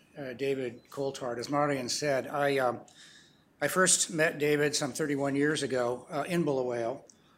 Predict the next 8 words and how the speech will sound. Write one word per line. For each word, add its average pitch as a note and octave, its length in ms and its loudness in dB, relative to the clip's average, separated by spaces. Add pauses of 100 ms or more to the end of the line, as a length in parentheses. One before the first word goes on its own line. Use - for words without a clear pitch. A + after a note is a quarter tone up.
(160)
Uh, C#3 340 4
I D3+ 220 0
was, C3+ 440 -2 (460)
uh, D3 120 -4
just D3+ 400 2
off D3+ 320 4
the C#3+ 60 -4
plane, D3 580 -2